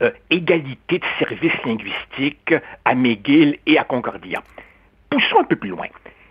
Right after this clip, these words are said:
Évidemment, dans cette logique commerciale dont je parlais il y a un instant,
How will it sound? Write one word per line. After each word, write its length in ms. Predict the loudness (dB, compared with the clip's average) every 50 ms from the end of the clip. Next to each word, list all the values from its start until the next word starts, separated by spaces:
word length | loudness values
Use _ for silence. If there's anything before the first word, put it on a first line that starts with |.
| _ 0
Évidemment, 360 | 2 2 2 4 2 2 4 2 2 0 0 -8 _ -4
dans 100 | -4 -2 2 0
cette 160 | 0 0 4
logique 380 | 4 4 4 4 2 -4 -4 -4
commerciale 720 | -4 -2 -2 -4 -6 -8 -8 -8 -6 -6 -6 -6 -8 -10 -10 -12 -18 -20 -18
dont 380 | -8 -2 -2 0 0 0 0
je 200 | -2 -2 -2 0 0 -2 -2 _ 0
parlais 440 | 0 0 0 0 0 2 2 2 0
il 80 | 0 -4
y 60 | -4
a 60 | -4
un 100 | -4 -4
instant, 540 | -8 -8 -8 -8 -6 0 0 2 2 0 -2